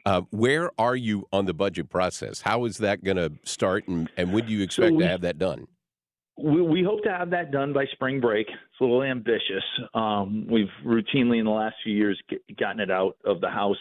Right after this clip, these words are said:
Speaker 2: a little bit after spring break. But we started meeting with the budget. Budget subcommittee started meeting in December. And I think that was important to get our handle on, on where we're at and where we're wanting to go, coupled with, uh, adjustments that we have to make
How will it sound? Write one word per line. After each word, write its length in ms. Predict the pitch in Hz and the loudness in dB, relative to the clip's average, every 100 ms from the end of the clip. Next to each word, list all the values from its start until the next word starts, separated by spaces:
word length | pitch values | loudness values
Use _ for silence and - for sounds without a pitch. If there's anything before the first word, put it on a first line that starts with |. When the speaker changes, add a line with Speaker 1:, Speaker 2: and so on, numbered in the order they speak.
| - | -2
Speaker 2:
a 60 | |
little 240 | 98 101 95 | 2 2 4
bit 160 | 98 | 2
after 320 | 98 98 - - | 2 -2 -8 -12
spring 280 | - 92 90 | -10 -10 -4
break. 240 | 92 87 - - - - - _ | -4 -4 -6 -20 -20 -20 -20 _
But 120 | 135 | 2
we 160 | 139 127 | 2 0
started 440 | - 123 165 156 110 | -2 -2 0 0 2
meeting 400 | 117 120 120 104 | 2 4 2 2
with 120 | 101 | 0
the 60 | |
budget. 460 | 107 104 104 104 90 | 0 0 0 0 0
Budget 320 | 110 113 107 _ 87 - | 0 -2 -8 _ -12 -2
subcommittee 480 | 117 110 113 101 98 | -2 0 -2 0 -2
started 340 | - 110 107 92 | 0 2 2 2
meeting 420 | 95 101 98 95 | 2 2 2 0
in 100 | 87 | -2
December. 580 | 82 - 98 87 - - - - - - - | -2 -2 -4 -2 -4 -6 -12 -18 -18 -14 -4
And 120 | 117 | -2
I 80 | 117 | 2
think 180 | 127 123 | 2 2
that 60 | |
was 120 | 117 117 | 2 0
important 520 | 110 - 135 - 117 | -2 2 2 2 0
to 60 | 107 | 2
get 200 | 107 117 | 4 2
our 120 | 104 | 0
handle 380 | 120 117 110 107 | 0 2 2 2
on, 320 | 107 101 101 - - - | 0 -2 -2 -8 -12 -4
on 220 | 104 101 | 0 2
where 120 | 107 117 | 4 4
we're 200 | 110 101 | 2 0
at 280 | 98 104 | -2 -4
and 120 | 101 104 | -2 2
where 120 | 110 | 4
we're 220 | 104 101 | 4 2
wanting 540 | 101 104 104 - 95 87 | 2 -2 -2 -2 -2 0
to 100 | 104 | 0
go, 440 | 107 104 90 92 _ - - - _ - | 2 2 2 0 _ -20 -20 -20 _ -4
coupled 280 | 110 117 | 2 4
with, 180 | 110 107 - | 4 2 0
uh, 340 | 104 98 95 101 | -2 0 0 0
adjustments 580 | 107 95 98 - 107 90 | -2 0 -2 -2 -4 -4
that 80 | - | 0
we 160 | 101 | 0
have 240 | 90 95 90 | 0 -4 -6
to 40 | 104 | 0
make 300 | 98 98 | 2 2